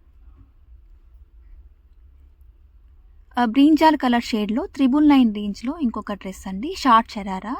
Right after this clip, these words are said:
ఇది కూడా లోపల మనకి లైనింగ్ ఉంటుంది. టాప్‌కి మాత్రం యోక్ పార్ట్ వరకే లైనింగ్ ఉంటుంది. ఫ్లోరల్‌తో ఆలియా డిజైన్‌తో టాప్ వస్తుంది. స్లీవ్స్ ఉంటాయి,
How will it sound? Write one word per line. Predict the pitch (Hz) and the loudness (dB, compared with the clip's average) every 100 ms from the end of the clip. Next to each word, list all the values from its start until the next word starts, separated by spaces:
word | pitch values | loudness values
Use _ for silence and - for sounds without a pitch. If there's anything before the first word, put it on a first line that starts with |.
| 415 | -8
ఇది | 226 | -8
కూడా | - 208 202 | -8 -10 -10
లోపల | 190 - 190 | -10 -12 -12
మనకి | 190 185 185 190 | -10 -12 -12 -12
లైనింగ్ | 185 196 262 262 | -8 -2 0 0
ఉంటుంది. | 220 214 202 277 440 _ _ - - - | -2 -6 -8 -8 -10 _ _ -20 -16 2
టాప్‌కి | 262 285 - 311 | 6 6 2 0
మాత్రం | 247 208 277 359 | 0 0 -6 -2
యోక్ | 233 - | -2 -4
పార్ట్ | 220 208 | -8 -8
వరకే | 202 196 277 | -10 -12 -8
లైనింగ్ | 320 208 185 190 | -6 -6 -8 -12
ఉంటుంది. | 180 175 170 - _ _ _ _ | -14 -18 -18 -20 _ _ _ _
ఫ్లోరల్‌తో | 240 240 240 262 247 247 226 | -6 -4 -2 -2 -4 -2 0
ఆలియా | 208 220 226 | 0 -2 -4
డిజైన్‌తో | 220 208 208 196 196 196 | -6 -8 -10 -10 -10 -12
టాప్ | - 190 196 | -8 -8 -8
వస్తుంది. | 220 - 220 214 330 | -12 -14 -10 -8 -8
స్లీవ్స్ | - 220 202 - | -8 -8 -8 -10
ఉంటాయి, | 202 208 214 | -10 -10 -6